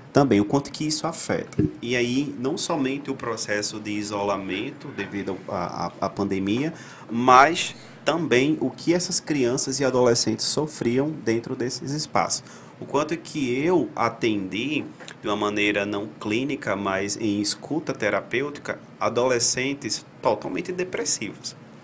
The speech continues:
Eu fiquei muito assustado com, com o, o, o quantitativo que,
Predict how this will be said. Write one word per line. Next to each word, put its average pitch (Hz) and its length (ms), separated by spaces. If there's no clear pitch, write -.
Eu 127 80
fiquei 156 320
muito 147 360
assustado 151 640
com, 127 340
com 117 180
o, 131 380
o, 120 160
o 120 180
quantitativo 151 800
que, 156 360